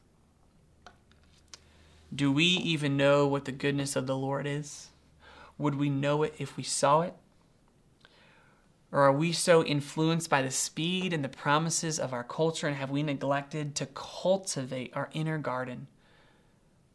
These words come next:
that we wouldn't know God's goodness if we saw it? Or we assume that God's goodness is, is the situation that we so desire, the situation that we so want.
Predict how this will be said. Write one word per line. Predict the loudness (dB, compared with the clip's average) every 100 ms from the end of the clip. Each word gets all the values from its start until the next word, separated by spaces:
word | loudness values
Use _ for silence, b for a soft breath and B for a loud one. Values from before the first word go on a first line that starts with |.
| _ _ _ _ b b -2
that | -2
we | 0 0
wouldn't | 0 -2
know | -4 -6
God's | -4 -4 -4
goodness | -2 -2 0 -2
if | -4 -6
we |
saw | -2 0 0 0
it? | -6 -14 _ B B B
Or | -2
we | -2 -2
assume | -2 0 0 0
that | 2
God's | 4 4 4
goodness | 0 0 0 -2 -2
is, | -4 -4 B B B
is | -4 -4
the |
situation | -2 -2 0 2 2 2 0 -4
that | -4
we | -2 -2
so | 0 0 0
desire, | -2 -6 -6 -6 -6
the | -6
situation | -6 -4 -2 -2 -4
that | -6 -4
we | -4
so | -2 -4
want. | -4 -6 -10